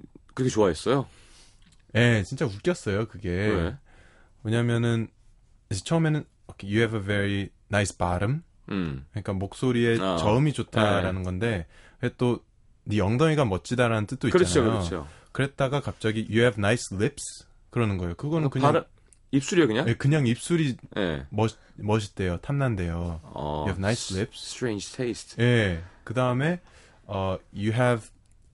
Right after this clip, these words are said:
Speaker 2: you have a good head"라고
Speaker 1: 음.
Speaker 2: 하는데 그게 약간
Speaker 1: 어.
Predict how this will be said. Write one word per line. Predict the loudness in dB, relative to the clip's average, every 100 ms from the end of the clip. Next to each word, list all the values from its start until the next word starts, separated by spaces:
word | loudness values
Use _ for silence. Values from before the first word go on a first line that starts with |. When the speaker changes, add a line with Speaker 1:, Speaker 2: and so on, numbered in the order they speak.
| _ _ -2
Speaker 2:
you | 0
have | 0
a | 2
good | 2 4
head"라고 | 4 2 0 -6 -18 -20 -20 -20 _ -4 0
Speaker 1:
음. | 0
Speaker 2:
하는데 | 0 0 -2
그게 | 0 2 2 0 -4
약간 | -14 -8 -4 -4 -6 -12 -20 -20 -20 -20 -20 _ 0
Speaker 1:
어. | 4 6 6 2 0 -4